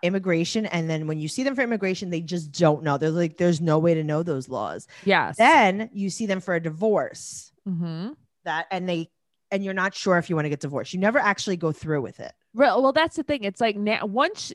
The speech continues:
Speaker 2: he tells her everything she knows, then it's like,
Speaker 1: Yes.
Speaker 2: "Oh, I don't know."
Speaker 1: I don't know. So now they would have to serve him. They will
Speaker 2: Right.
Speaker 1: withdraw the visa.
Speaker 2: Mm-hmm.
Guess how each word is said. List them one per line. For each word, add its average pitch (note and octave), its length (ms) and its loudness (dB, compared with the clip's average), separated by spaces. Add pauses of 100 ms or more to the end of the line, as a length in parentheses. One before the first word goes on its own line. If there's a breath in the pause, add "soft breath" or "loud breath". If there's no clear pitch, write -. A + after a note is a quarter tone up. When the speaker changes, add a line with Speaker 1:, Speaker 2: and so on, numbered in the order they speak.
Speaker 2:
he C4+ 220 -6
tells B3 300 0
her G#3+ 80 0
everything A3+ 420 0
she G#3+ 200 -4
knows, F3 680 2 (280)
then G#3 140 2
it's A3 100 2
like, A3 120 4
Speaker 1:
Yes. - 80 -2
Speaker 2:
"Oh, G#3 680 4
I G3 140 -2
don't F#3 200 0
know." E3 400 -2
Speaker 1:
I E3 60 -2
don't D#3+ 160 -6
know. C#3+ 260 -8
So - 200 -6
now D#3+ 420 2 (260)
they F#3 300 0
would F#3+ 100 0
have F#3+ 160 2
to F#3 100 -10
serve C4 420 2
him. D#3+ 340 0 (320 loud breath)
They - 120 0
will F3+ 140 2
Speaker 2:
Right. F3 60 0
Speaker 1:
withdraw E3+ 560 4
the C#4+ 120 2
visa. G#3 680 4 (180 soft breath)
Speaker 2:
Mm-hmm. D#3 520 -8